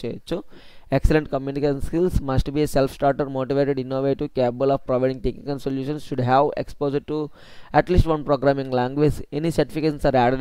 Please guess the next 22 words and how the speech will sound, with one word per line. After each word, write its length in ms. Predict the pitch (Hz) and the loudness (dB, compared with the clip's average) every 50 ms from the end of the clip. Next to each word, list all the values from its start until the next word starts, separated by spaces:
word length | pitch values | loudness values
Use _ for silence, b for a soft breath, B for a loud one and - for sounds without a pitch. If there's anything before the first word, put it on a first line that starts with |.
| 131 | 2
advantage, 440 | 127 131 131 127 123 123 143 143 131 113 - - | 2 2 0 0 0 0 0 2 2 0 0 0
flexible 400 | 147 135 - - 165 151 160 156 147 | 0 -2 0 -2 -2 0 0 0 0
enough 200 | 147 151 147 - - | 0 -2 -4 -4 -4
to 60 | 156 147 135 | -4 0 2
work 180 | 135 131 131 - 143 139 | 2 0 2 2 4 4
as 100 | 139 131 135 | 4 4 4
an 60 | 135 131 | 0 -2
individual 380 | 127 127 135 135 135 131 139 127 - | -4 -4 -4 -4 -2 -2 -2 0 0
contributor, 460 | 135 131 120 139 135 131 135 123 147 139 120 123 | 0 0 0 0 0 0 0 0 -2 -2 0 0
knowledge 340 | 120 123 135 143 143 127 151 151 | 2 4 4 2 2 4 4 4
or 60 | 143 135 135 | 4 4 2
experience 440 | 123 - - - 139 139 139 139 131 143 | 0 -2 -4 -2 -2 -2 -2 -2 -2 -4
or 40 | 131 117 117 117 | -4 -2 -4 -4
any 140 | 127 139 139 127 | -2 -2 -2 -2
other 160 | 120 127 139 131 123 | 0 2 2 2 2
database 380 | 117 113 113 131 127 135 135 120 123 | 0 0 0 -2 -2 -4 -4 -6 -8
is 40 | - - - 131 | -10 -6 -4 -2
preferred, 340 | 127 - - 143 143 139 - B B B B B B B B B B 151 156 | -2 0 2 2 2 2 0 B B B B B B B B B B 4 4
exhibit 300 | 147 151 175 170 - 175 | 6 6 4 4 2 2
a 20 | 175 - | 0 2
strong 240 | - 151 147 147 151 - 151 | 4 4 4 4 2 0 -2
sense 220 | 147 147 139 - | -2 -2 0 2